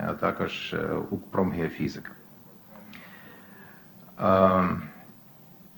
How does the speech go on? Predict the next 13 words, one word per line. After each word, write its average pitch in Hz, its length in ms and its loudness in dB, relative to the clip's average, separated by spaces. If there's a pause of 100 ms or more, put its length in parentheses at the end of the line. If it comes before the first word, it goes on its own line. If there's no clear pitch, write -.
(200)
щодо 131 880 8 (160)
нашого 117 440 6
технічного 110 580 2
потенціалу, 90 800 2 (400)
е, 80 40 -4
сьогодні 95 360 2
говорилося 90 1080 2 (100)
конкуренція, 90 800 0
е, 78 920 -2
загальна 87 360 2
конкуренція, 82 840 0 (960)
е, 196 340 0 (680)
глобальна. 101 1160 8